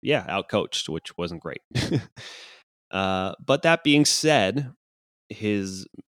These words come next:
message and his ability to get his players to be calm and trust in themselves and not give up and to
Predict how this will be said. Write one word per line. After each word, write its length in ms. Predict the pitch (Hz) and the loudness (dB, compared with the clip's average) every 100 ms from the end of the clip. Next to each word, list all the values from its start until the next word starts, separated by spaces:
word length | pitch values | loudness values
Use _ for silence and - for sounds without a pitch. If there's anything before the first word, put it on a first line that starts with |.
| - | -4
message 560 | 104 104 104 113 113 107 | 0 2 2 2 2 2
and 120 | 95 | 0
his 160 | 98 92 | -2 -4
ability 440 | 87 92 95 95 | -4 -2 -2 -4
to 160 | - 98 | -4 -6
get 200 | 87 101 | -6 -8
his 460 | 101 92 82 - - _ _ _ _ _ _ _ _ _ _ _ - | -8 -8 -8 -14 -16 _ _ _ _ _ _ _ _ _ _ _ -4
players 480 | 110 104 101 107 - | 0 2 2 0 -2
to 480 | - 87 85 82 - _ _ _ _ - | -2 -2 -4 -8 -16 _ _ _ _ -2
be 120 | 107 | -2
calm 440 | - 104 95 107 | 0 2 4 4
and 120 | 98 | 0
trust 320 | - 87 - 90 | -2 -2 -2 -2
in 80 | |
themselves 680 | 92 92 92 85 98 117 92 | -2 -2 -2 0 -2 -4 -8
and 300 | 76 71 64 - _ _ _ _ _ _ - | -10 -12 -14 -18 _ _ _ _ _ _ -16
not 400 | 85 82 80 92 - | -12 -8 -6 -8 -4
give 220 | 90 87 | -4 -2
up 320 | 78 98 - - - | -4 -6 -8 -14 -10
and 560 | 78 78 76 76 71 - _ _ _ _ _ | -8 -8 -8 -10 -12 -14 _ _ _ _ _
to 760 | - - 87 85 80 78 50 | -10 -6 -6 -4 -6 -6 -8